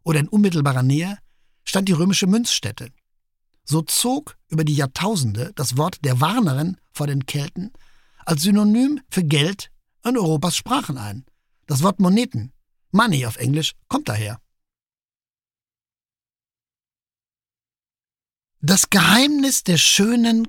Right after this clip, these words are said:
kriegerischen Pomponia Gratilla. Sag mal, was ist deine Lieblingsgeschichte, die hier auf dem Kapitol spielt? Ganz persönlich.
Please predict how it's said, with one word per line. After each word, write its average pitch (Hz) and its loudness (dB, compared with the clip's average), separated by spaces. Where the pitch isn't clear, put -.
kriegerischen 151 2
Pomponia 185 0
Gratilla. 147 -4
Sag 170 -2
mal, 175 2
was 151 -2
ist 190 -4
deine 190 4
Lieblingsgeschichte, 151 -2
die 120 -4
hier 127 0
auf 117 -6
dem 123 -2
Kapitol 127 -4
spielt? 113 -8
Ganz 131 -4
persönlich. 120 -2